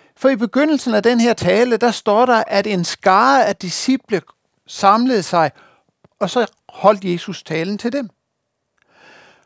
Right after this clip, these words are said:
Og så står der også, at folk fra de omkringliggende egne, de kom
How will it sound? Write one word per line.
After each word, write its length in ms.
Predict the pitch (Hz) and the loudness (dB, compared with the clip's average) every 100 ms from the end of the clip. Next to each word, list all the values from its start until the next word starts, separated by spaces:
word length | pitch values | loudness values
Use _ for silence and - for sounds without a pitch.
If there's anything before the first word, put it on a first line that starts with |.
| _ - | _ -2
Og 120 | 220 | 0
så 120 | 269 | 0
står 260 | - 269 247 | 2 4 6
der 60 | |
også, 380 | 220 254 254 254 - | 4 4 2 0 -2
at 400 | 214 208 - - _ | 0 0 -2 -12 _
folk 400 | - 214 254 - | -4 0 0 -2
fra 180 | - 190 | -4 -4
de 120 | 180 | -4
omkringliggende 920 | - 269 285 - - 294 277 214 180 | -2 -2 -2 -4 -2 -2 0 -4 -2
egne, 420 | 131 147 180 190 131 _ _ _ _ | -2 -2 -2 -4 -6 _ _ _ _
de 100 | 240 | -4
kom 340 | 226 180 175 | 0 2 0